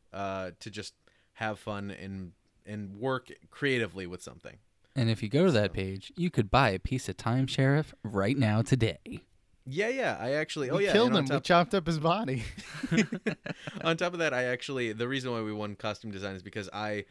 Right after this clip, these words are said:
Speaker 1: when we came up with this, we were just like, "This is gonna be so much fun." I three D modeled and printed three separate badges for three different parts of the movie, and they come up in the plot, and they're, they have their own thing. But you can, you can buy them at Print three D L L C. They're, they're around,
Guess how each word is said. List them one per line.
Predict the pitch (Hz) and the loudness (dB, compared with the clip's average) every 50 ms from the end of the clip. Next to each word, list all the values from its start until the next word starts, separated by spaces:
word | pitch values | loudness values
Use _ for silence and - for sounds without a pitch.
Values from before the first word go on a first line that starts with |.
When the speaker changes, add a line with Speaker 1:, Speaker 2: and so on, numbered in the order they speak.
| - _ - | -20 _ -8
Speaker 1:
when | - 156 180 | -4 -4 -4
we | 196 214 | -4 -4
came | - 208 190 190 | -4 -4 -2 -2
up | 180 - | -4 -4
with | 160 123 | -6 -8
this, | 123 117 - | -8 -10 -6
we | 123 | -4
were | 123 123 | -6 -6
just | 117 117 - | -6 -6 -10
like, | 120 110 - | -12 -12 -12
"This | 120 - | -12 -8
is | |
gonna | - 135 127 | -6 -4 -6
be | 117 | -6
so | 113 - | -6 -6
much | 123 113 - | -8 -8 -8
fun." | - 123 113 104 - | -8 -8 -8 -8 -8
I | 107 104 | -10 -12
three | - - 131 135 131 | -10 -8 -8 -6 -4
D | 123 | -4
modeled | 113 110 107 113 113 107 104 110 | -4 -2 -4 -2 -4 -4 -6 -6
and | 98 95 | -8 -8
printed | - - 120 110 - - 107 98 92 _ _ - _ _ _ | -8 -8 -8 -8 -6 -6 -8 -8 -8 _ _ -20 _ _ _
three | _ - - 123 123 123 117 | _ -10 -6 -4 -4 -4 -2
separate | - 120 110 - 113 107 92 - | -2 -4 -4 -2 -4 -8 -6 -4
badges | 104 107 107 104 95 98 95 - | -4 -4 -4 -4 -6 -8 -10 -10
for | - 107 98 | -10 -12 -12
three | - - 110 110 95 | -8 -6 -6 -6 -6
different | 95 104 - - 101 - | -6 -10 -8 -8 -12 -12
parts | - 107 98 92 - | -8 -8 -8 -8 -10
of | - 95 82 | -14 -12 -12
the | 92 | -10
movie, | 95 117 139 143 117 92 85 87 85 _ _ _ _ _ _ _ _ | -8 -6 -6 -8 -8 -8 -10 -10 -10 _ _ _ _ _ _ _ _
and | - 104 107 104 101 101 98 | -12 -8 -8 -8 -6 -6 -6
they | 101 | -6
come | 101 - - 123 117 113 | -8 -6 -8 -6 -4 -4
up | 110 107 - | -4 -4 -4
in | 110 107 | -6 -8
the | 104 | -8
plot, | 98 - - 90 92 95 95 92 - | -8 -10 -8 -6 -4 -4 -4 -6 -8
and | - 85 92 | -10 -14 -14
they're, | 92 92 92 90 - _ _ - | -12 -12 -12 -12 -14 _ _ -12
they | - 95 92 | -8 -6 -6
have | 98 101 90 | -6 -6 -6
their | 101 98 101 | -6 -6 -6
own | 101 98 92 | -6 -8 -10
thing. | - - 95 92 90 92 92 | -8 -8 -8 -8 -8 -10 -10
But | 92 90 85 | -10 -10 -10
you | 92 104 110 | -8 -10 -8
can, | - 143 123 117 107 | -6 -6 -6 -6 -8
you | 104 117 | -8 -8
can | 113 - 120 | -8 -6 -4
buy | 113 117 123 | -2 0 0
them | 120 123 120 117 | 0 -2 -4 -6
at | 101 95 101 95 - | -6 -6 -8 -8 -8
Print | - 117 107 | -8 -10 -8
three | 110 110 107 | -6 -8 -6
D | 104 104 104 | -6 -4 -4
L | 101 101 101 | -4 -4 -4
L | 101 | -6
C. | 104 - 147 143 139 127 - _ _ _ _ - | -6 -8 -8 -8 -8 -10 -14 _ _ _ _ -10
They're, | - 110 107 110 95 87 _ - | -6 -4 -4 -4 -6 -8 _ -6
they're | 120 113 113 | -4 -2 -2
around, | 113 107 101 101 101 101 98 98 95 | -2 -2 -2 -2 -4 -4 -6 -8 -10